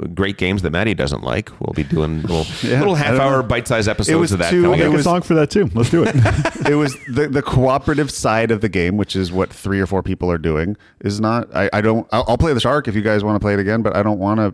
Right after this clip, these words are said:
Speaker 2: just sit there and go, "Okay, y-, I don't know, what, is, is the shark there? I don't know, move your piece. Is he there? No?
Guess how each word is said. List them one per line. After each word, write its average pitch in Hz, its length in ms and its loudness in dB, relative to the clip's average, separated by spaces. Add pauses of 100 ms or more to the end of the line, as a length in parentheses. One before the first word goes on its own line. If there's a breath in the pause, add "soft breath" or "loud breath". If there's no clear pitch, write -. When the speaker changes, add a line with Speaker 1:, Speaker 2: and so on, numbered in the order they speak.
(120)
Speaker 2:
just - 180 -6
sit 104 140 -2
there 101 100 0
and 95 80 0
go, 95 320 2
"Okay, 104 320 2
y-, 95 240 -6
I 104 100 2
don't 107 140 2
know, 90 200 0 (100)
what, 101 240 -4 (160)
is, 95 240 -6
is 95 160 -2
the 95 80 -4
shark 104 240 0
there? 104 320 0
I 90 40 -2
don't 98 120 0
know, 90 100 0
move 92 160 0
your 98 80 -2
piece. 87 300 -4
Is 85 140 -6
he 95 80 0
there? 107 280 0
No? 90 340 -2